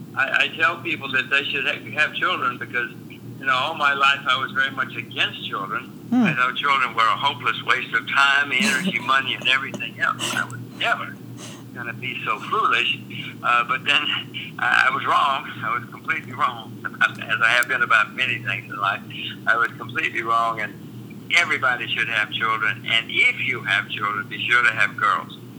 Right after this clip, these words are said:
Speaker 1: Girls are much better than boys.
Speaker 2: <laughs> Well, I'll make sure to tell my ovaries that. That <laughs> makes a lot of sense.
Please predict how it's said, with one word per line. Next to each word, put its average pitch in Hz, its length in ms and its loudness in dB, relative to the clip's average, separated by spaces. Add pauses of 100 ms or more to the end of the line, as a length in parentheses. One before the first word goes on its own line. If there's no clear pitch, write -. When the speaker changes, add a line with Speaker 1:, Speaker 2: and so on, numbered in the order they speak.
Speaker 1:
Girls 110 260 2
are 101 100 0
much 117 380 0
better 107 240 4
than 98 220 -6
boys. - 840 -6
Speaker 2:
<laughs> 240 760 2
Well, 160 160 6
I'll 185 180 8
make 202 160 6
sure 196 120 4
to 180 80 6
tell 175 200 6
my 165 160 8
ovaries 147 460 4
that. - 360 0
That 175 260 2
<laughs> 196 60 2
makes 208 200 4
a 202 60 6
lot 180 200 6
of - 100 2
sense. - 580 0